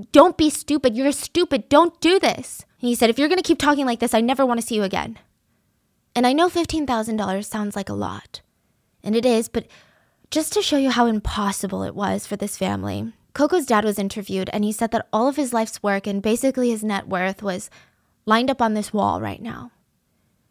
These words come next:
And you just see these bags of grain. He said, "I can sell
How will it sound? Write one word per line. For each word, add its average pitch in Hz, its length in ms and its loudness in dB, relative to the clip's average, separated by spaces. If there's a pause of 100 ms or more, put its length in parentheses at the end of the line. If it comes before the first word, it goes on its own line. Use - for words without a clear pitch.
(140)
And 220 80 -2
you 214 80 4
just 226 140 0
see 285 140 -2
these 247 160 -4
bags 208 340 -4
of 196 140 -12
grain. 208 440 -6 (360)
He - 100 -20
said, 240 160 0
"I 226 120 0
can 254 180 -2
sell 208 340 -4